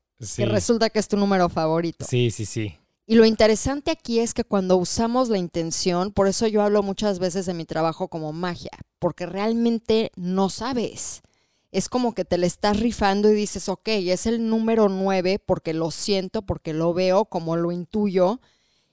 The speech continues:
Speaker 2: y, y te sorprendes y dices, "Claro, ¿cómo sabías que era el número nueve?".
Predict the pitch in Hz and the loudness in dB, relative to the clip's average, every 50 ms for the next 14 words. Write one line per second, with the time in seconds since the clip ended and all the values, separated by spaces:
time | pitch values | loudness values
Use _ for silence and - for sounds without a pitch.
0 | _ _ _ _ _ _ 226 220 208 - - - 208 - - 190 175 - 185 175 | _ _ _ _ _ _ 0 0 0 0 -2 -6 -2 4 4 4 4 4 2 0
1 | - - 269 302 359 370 339 277 214 180 170 - 185 190 196 202 190 220 - - | 2 2 2 2 2 2 2 2 2 2 2 0 0 0 0 0 -2 -2 -4 -4
2 | - - 311 339 370 381 349 254 - 233 247 269 302 - 285 247 233 262 262 254 | -6 -4 -2 0 6 6 6 6 6 4 2 2 2 2 0 0 2 2 2 2
3 | - - 247 233 233 226 214 220 220 220 214 208 202 214 233 262 277 277 247 190 | 2 0 0 2 2 2 2 2 2 2 2 2 2 2 2 2 2 2 0 0
4 | 143 - 143 - | -2 -2 -8 -16